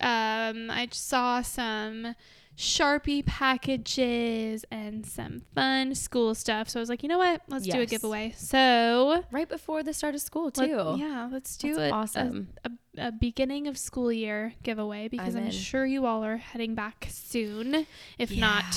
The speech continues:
Speaker 2: Yeah.
Speaker 1: you are already back. I know, uh, Chandler went back today.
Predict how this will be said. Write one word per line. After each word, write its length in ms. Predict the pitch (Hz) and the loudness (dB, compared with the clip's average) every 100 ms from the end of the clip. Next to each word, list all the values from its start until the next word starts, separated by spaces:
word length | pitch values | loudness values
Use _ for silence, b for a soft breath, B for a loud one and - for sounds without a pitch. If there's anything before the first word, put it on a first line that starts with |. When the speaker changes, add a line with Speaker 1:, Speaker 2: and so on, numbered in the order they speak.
| 254 | -4
Speaker 2:
Yeah. 40 | |
Speaker 1:
you 120 | 240 233 | -2 0
are 120 | 214 | 0
already 400 | 214 214 226 220 | -2 -4 -8 -8
back. 280 | - 240 233 | -6 -6 -8
I 60 | |
know, 340 | 226 - - - | -8 -6 -4 -4
uh, 520 | - - - - 240 - - - - - - - _ _ _ - | -4 -6 -6 -8 -10 -12 -10 -10 -10 -16 -18 -18 _ _ _ -14
Chandler 500 | - 220 247 302 339 | -8 -6 -4 -2 -2
went 160 | 330 302 | -2 -4
back 220 | 320 - | -6 -8
today. 380 | 330 339 339 | -6 -4 -4